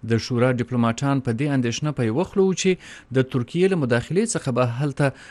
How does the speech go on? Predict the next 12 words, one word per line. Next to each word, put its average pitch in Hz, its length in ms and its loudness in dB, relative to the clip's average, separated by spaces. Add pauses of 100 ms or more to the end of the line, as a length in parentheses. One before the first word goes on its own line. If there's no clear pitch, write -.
(100)
بشري 123 420 2
وضع 185 380 2
لا 131 400 2
نوره 131 480 2
مشکله 143 480 0
سي. 80 260 -4 (580)
د 165 160 6
شورا 180 340 0
ځینې 180 300 -2
غړو 180 240 0
په 165 80 4
ترکیې 156 520 -2